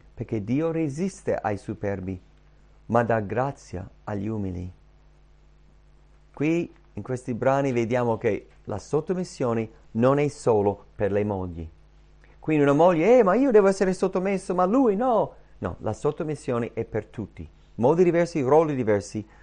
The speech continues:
ma siamo tutti chiamati ad essere sottomessi. La seconda cosa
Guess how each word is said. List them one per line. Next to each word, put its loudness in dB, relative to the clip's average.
ma -4
siamo -4
tutti -10
chiamati -4
ad -6
essere -6
sottomessi. -10
La 4
seconda -2
cosa 0